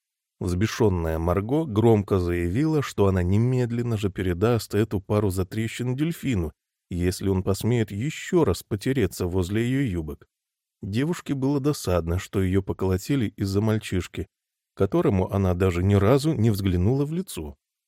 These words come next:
Марго в свои шестнадцать лет была сильна как мужчина и прекрасна как знатная дама.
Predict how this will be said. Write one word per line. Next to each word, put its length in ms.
Марго 380
в 40
свои 220
шестнадцать 640
лет 280
была 280
сильна 380
как 200
мужчина 640
и 80
прекрасна 680
как 180
знатная 500
дама. 380